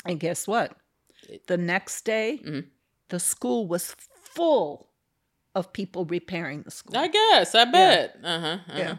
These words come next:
Speaker 2: So it was
Speaker 1: And
Speaker 2: parent
Speaker 1: that was the
Speaker 2: power, people
Speaker 1: beginning
Speaker 2: power.
Speaker 1: of the rise.
Speaker 2: Mm-hmm.
Speaker 1: And, uh, we went through what was called an inquisition.
Speaker 2: Huh.
Speaker 1: And our principal
Speaker 2: Had to
Speaker 1: was
Speaker 2: go.
Speaker 1: taken out
Speaker 2: Uh-huh.
Speaker 1: because,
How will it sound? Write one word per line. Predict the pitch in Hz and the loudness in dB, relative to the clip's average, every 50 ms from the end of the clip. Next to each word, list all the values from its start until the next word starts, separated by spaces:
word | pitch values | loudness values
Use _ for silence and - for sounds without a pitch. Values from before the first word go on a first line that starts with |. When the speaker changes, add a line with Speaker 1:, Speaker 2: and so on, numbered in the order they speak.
| _ _ | _ _
Speaker 2:
So | - - 175 160 | -4 0 2 2
it | 160 | 2
was | 156 151 - | 2 0 -2
Speaker 1:
And | 202 196 196 | -2 0 2
Speaker 2:
parent | 196 202 226 233 | 4 4 4 6
Speaker 1:
that | 220 | 6
was | 220 208 - | 6 6 6
the | - 220 | 4 0
Speaker 2:
power, | 185 | 0
people | 170 202 180 165 165 214 | 0 -2 -4 -2 -4 -4
Speaker 1:
beginning | 220 214 220 220 220 214 196 | -4 -2 -2 -2 -2 -2 -4
Speaker 2:
power. | - - 190 | -2 -2 -2
Speaker 1:
of | 175 170 170 | -2 -2 -2
the | 180 165 | -8 -6
rise. | 165 180 170 175 175 175 180 196 220 226 - - - - - | -4 -6 -4 -4 -4 -4 -4 -6 -6 -8 -10 -12 -12 -10 -10
Speaker 2:
Mm-hmm. | 165 160 131 - - - _ - | -8 -8 -8 -10 -12 -18 _ -8
Speaker 1:
And, | - 190 180 175 175 175 175 175 175 - - - | -4 -4 -2 -2 -2 -2 -4 -4 -6 -8 -4 -4
uh, | 202 185 175 175 170 165 170 - - | -2 -2 -2 -4 -4 -6 -8 -8 -4
we | 190 196 196 | -2 -2 0
went | 196 220 220 220 208 | 0 0 -2 -2 -4
through | - - 208 185 | -6 -6 -6 -6
what | 170 170 180 - 185 | -2 -2 -2 -2 -2
was | 185 - | -6 -8
called | - - - 214 196 196 190 202 | -8 -6 -2 -2 0 0 -2 -6
an | 180 _ - | -10 _ -6
inquisition. | 196 196 202 _ - 202 180 165 165 165 180 - - 226 240 302 330 - _ _ - | -6 -6 -6 _ -6 -8 -8 -6 -10 -10 -10 -10 -10 -10 -10 -10 -10 -12 _ _ -2
Speaker 2:
Huh. | 254 214 151 117 - - - - _ _ _ _ - | 0 0 0 -2 -6 -14 -20 -20 _ _ _ _ -6
Speaker 1:
And | 196 180 165 170 180 | -4 -4 -2 -2 -4
our | 165 175 170 | -4 -6 -6
principal | - - 185 175 175 - - 214 185 - 190 175 175 180 196 - _ _ _ _ _ _ _ _ _ - | -8 -8 -8 -8 -8 -8 -8 -10 -8 -4 -4 -4 -4 -4 -10 -16 _ _ _ _ _ _ _ _ _ -10
Speaker 2:
Had | - 185 | -6 -6
to | 175 | -4
Speaker 1:
was | 165 143 | -4 -2
Speaker 2:
go. | 151 131 | -2 -2
Speaker 1:
taken | 175 175 175 - 254 240 | -2 -2 -2 -4 -6 -4
out | 214 180 190 220 - _ - | -4 -4 -6 -8 -10 _ -12
Speaker 2:
Uh-huh. | 147 139 127 113 117 _ _ _ - - - _ _ _ _ - | -10 -8 -8 -10 -10 _ _ _ -20 -20 -20 _ _ _ _ -10
Speaker 1:
because, | 175 175 - - 208 190 175 180 180 - - | -10 -10 -8 -6 -6 -4 -4 -4 -6 -8 -12